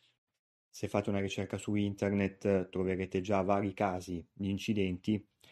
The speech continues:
e molti dei quali abbastanza controversi proprio per i motivi che vi ho appena detto. Caso particolare ma non troppo.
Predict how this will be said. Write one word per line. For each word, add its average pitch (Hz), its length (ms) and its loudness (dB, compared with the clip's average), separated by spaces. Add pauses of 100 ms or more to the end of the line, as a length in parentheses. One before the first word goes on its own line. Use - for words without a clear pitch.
(140)
e - 80 -8
molti 117 280 2
dei 110 120 0
quali 117 340 2
abbastanza 101 580 0
controversi 104 960 0 (300)
proprio 117 340 4
per 107 140 4
i 107 40 2
motivi 107 480 2
che 98 160 4
vi 95 100 2
ho 92 40 0
appena 90 280 -2
detto. 90 480 -2 (1040)
Caso 113 280 2
particolare 110 540 4
ma 101 120 4
non 95 200 -2
troppo. 87 540 -2